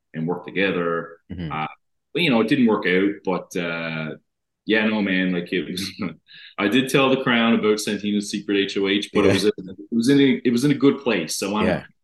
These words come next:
Speaker 1: you know what I mean? It was at a good place.
Speaker 2: Yeah, it was necessary
Speaker 1: It
Speaker 2: for
Speaker 1: was
Speaker 2: you at that
Speaker 1: necessary.
Speaker 2: moment. Yeah.
Speaker 1: Exactly right.
Speaker 2: Yeah.
Speaker 1: So
Speaker 2: Yo, you know, you said something about you can read people and things when you, when you first
Speaker 1: Yeah.
Speaker 2: meet them. So, so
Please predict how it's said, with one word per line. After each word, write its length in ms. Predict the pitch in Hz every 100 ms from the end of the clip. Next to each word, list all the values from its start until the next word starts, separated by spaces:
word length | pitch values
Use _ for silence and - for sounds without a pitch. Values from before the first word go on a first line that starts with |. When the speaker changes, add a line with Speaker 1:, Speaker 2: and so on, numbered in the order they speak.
| _ -
Speaker 1:
you 80 | 95
know 100 | 92
what 80 | 87
I 40 |
mean? 180 | 90 90
It 20 |
was 140 | 90
at 100 | 90
a 40 | 90
good 260 | 80 90
place. 420 | - 73 - - -
Speaker 2:
Yeah, 140 | 117
it 60 | 101
was 160 | 110 104
necessary 800 | 120 107 95 92 87 80 78 - -
Speaker 1:
It 60 | -
Speaker 2:
for 80 | 151
Speaker 1:
was 120 | 131
Speaker 2:
you 120 | 131
at 40 |
that 60 | 127
Speaker 1:
necessary. 280 | - 95 92
Speaker 2:
moment. 380 | 104 85 78 80
Yeah. 360 | 87 82 78
Speaker 1:
Exactly 420 | - 95 85 85
right. 200 | 80 80 85
Speaker 2:
Yeah. 100 | 85
Speaker 1:
So 160 | 80 - - - _
Speaker 2:
Yo, 300 | - 180 180
you 160 | 113 127
know, 160 | 185 151
you 140 | 139
said 320 | - 185 262
something 320 | 165 156 147
about 440 | 127 117 113 101 - _ _ _ _ _ _ _
you 240 | 104 110 143
can 500 | 160 135 117 80 71 _ _ -
read 320 | 92 135 98
people 440 | 117 - 101 98
and 180 | 90 85
things 200 | 101 87 87
when 100 | 87
you, 140 | 85
when 140 | 85 87
you 80 |
first 220 | 80 104 98
Speaker 1:
Yeah. 100 | 104
Speaker 2:
meet 140 | 98
them. 160 | 98 90
So, 160 | - - - -
so 420 | 165 151 131